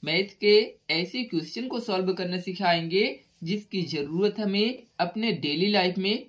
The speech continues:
हमेशा पड़ती रहती है। जैसे कि यदि दो केजी चावल का मूल्य बयासी रुपया है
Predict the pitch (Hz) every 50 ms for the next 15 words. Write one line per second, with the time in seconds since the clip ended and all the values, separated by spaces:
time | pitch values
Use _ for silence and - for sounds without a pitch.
0 | - - 202 208 220 208 208 190 185 165 147 143 - 156 151 156 151 156 - 160
1 | 160 170 170 147 139 135 - - - 165 151 165 170 156 156 - - 175 175 180
2 | 196 190 196 196 220 233 - - - - 156 151 151 143 143 160 165 180 202 233
3 | - - - _ _ - 147 160 165 175 180 - 175 147 139 135 135 151 165 185
4 | 220 - - - - _ _ _ - - 175 156 147 147 156 151 147 - - 143
5 | 135 127 131 131 131 143 160 165 175 180 175 175 180 185 208 226 226 - - _
6 | _ _ - 139 131 139 135 135 131 127 131 - - 170 170 175 175 170 165 180
7 | 175 175 175 175 180 180 180 175 180